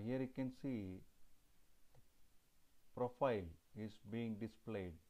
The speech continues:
because M S G command is asking for profile. So whatever is written in double quotes is being displayed here. Now the next command is X hundred,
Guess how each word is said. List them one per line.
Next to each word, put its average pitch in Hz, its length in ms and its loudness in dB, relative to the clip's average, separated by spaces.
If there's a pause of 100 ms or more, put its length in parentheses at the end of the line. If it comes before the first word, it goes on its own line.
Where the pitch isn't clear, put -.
because 104 320 -2 (260)
M 120 240 2
S 120 140 2
G 120 180 -4
command 117 500 0 (140)
is 104 160 -4 (220)
asking 98 480 -4
for 104 80 -8 (100)
profile. 117 440 -2 (1040)
So 95 180 -6
whatever 110 400 0
is 107 80 0
written 110 460 -2 (280)
in 95 200 -4 (220)
double 104 320 -4
quotes 98 360 0 (340)
is 95 100 -4 (420)
being 101 260 -2
displayed 95 580 -6
here. 95 220 -2 (1700)
Now 92 380 -2 (300)
the 101 80 -6
next 110 320 -4
command 117 380 0
is 117 100 0 (120)
X 107 280 -2
hundred, 113 540 2